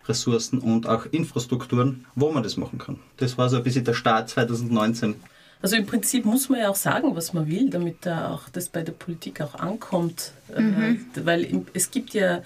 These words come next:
Speaker 2: also es sind sehr viele Politiker am Werk, die vielleicht mit der Stadtteilarbeit nicht so viel zu tun haben und gar nicht so genau wissen, was sind so die Bedürfnisse und die Bedarfe, die jetzt aus der Stadtteilpol-, äh, Stadtteilarbeit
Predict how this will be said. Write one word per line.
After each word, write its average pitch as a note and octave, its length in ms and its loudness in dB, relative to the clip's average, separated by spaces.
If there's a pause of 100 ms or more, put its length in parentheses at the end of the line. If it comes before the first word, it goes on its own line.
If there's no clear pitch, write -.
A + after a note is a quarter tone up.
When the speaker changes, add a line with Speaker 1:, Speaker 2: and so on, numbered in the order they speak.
(160)
Speaker 2:
also F3+ 260 -2
es - 300 0
sind G3 320 2
sehr - 200 2
viele G3 580 2
Politiker G3+ 580 0
am F#3+ 160 0
Werk, F3+ 220 0
die F#3+ 100 -6
vielleicht F3+ 260 -2
mit F3+ 140 -6
der F3 40 -4
Stadtteilarbeit E3 720 -4
nicht - 200 0
so - 100 -2
viel D#3+ 240 -6
zu - 160 -6
tun E3+ 260 -4
haben F3 220 -2
und F#3+ 100 -2
gar E3+ 160 -2
nicht F#3+ 140 -4
so - 100 -6
genau E3 320 -2
wissen, F#3 420 -2
was E3 200 2
sind A#3 160 2
so A3 120 2
die F#3 120 0
Bedürfnisse F3 640 -2
und E3+ 100 -4
die E3+ 60 -8
Bedarfe, F3+ 540 -6
die F3 160 -4
jetzt E3+ 200 -2
aus D#3+ 200 -2
der D#3+ 200 -2
Stadtteilpol-, F3+ 760 -4
äh, D#3+ 160 0
Stadtteilarbeit D#3+ 880 -2